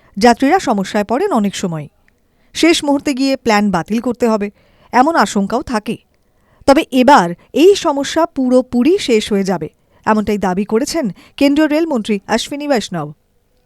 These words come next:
এবার থেকে যাত্রীরা যখনই চাইবেন নিশ্চিত টিকিট পাবেন। তার জন্য বিপুল টাকা ব্যয় করছে রেল মন্ত্রক। এই প্রকল্পে খরচ করা হচ্ছে এক লক্ষ কোটি টাকা। দুর্গাপুজো,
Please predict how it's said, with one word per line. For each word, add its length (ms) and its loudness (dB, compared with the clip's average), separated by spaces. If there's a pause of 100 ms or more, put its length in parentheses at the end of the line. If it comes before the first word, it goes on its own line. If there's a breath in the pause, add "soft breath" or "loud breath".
(360)
এবার 240 4
থেকে 360 2
যাত্রীরা 440 2
যখনই 400 -2
চাইবেন 360 0 (300)
নিশ্চিত 380 0 (140)
টিকিট 280 -2
পাবেন। 320 0 (500)
তার 160 4
জন্য 180 -2
বিপুল 420 0
টাকা 280 0
ব্যয় 180 2
করছে 360 -4
রেল 180 -2
মন্ত্রক। 380 -2 (600)
এই 100 -2
প্রকল্পে 520 0
খরচ 320 -2
করা 180 2
হচ্ছে 300 -2 (160)
এক 220 0 (140)
লক্ষ 420 -2
কোটি 320 -6
টাকা। 260 -8 (880)
দুর্গাপুজো, 720 2